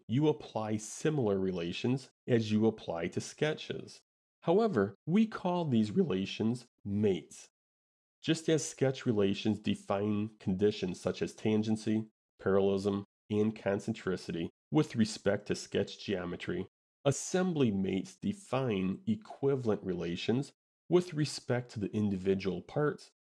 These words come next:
or components, allowing the easy construction of assemblies. In the assembly lessons, you will cover standard mates along with a few intermediate assembly techniques.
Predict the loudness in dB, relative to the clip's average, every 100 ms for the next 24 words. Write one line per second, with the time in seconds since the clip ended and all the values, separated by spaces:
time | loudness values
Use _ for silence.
0 | _ 4 4 0 -4 -4 -4 -6 -10 -20
1 | _ -2 2 4 4 2 2 0 0 2
2 | 2 2 2 0 0 -8 -10 -4 -2 -2
3 | -6 -8 -8 -4 -4 -4 -4 -6 -4 -6
4 | -8 -14 -20 _ _ _ _ _ _ _
5 | _ 2 4 4 2 0 -2 0 2 2
6 | 4 2 2 -2 0 2 2 0 -4 -2
7 | 0 -2 -4 -2 2 2 0 0 0 0
8 | -6 -18 _ -2 0 2 0 0 -4 -4
9 | -2 0 0 0 0 2 2 2 2 0
10 | -2 -4 -8 -4 -2 -2 -2 -4 -4 -4
11 | -4 -8 -10 -12 -20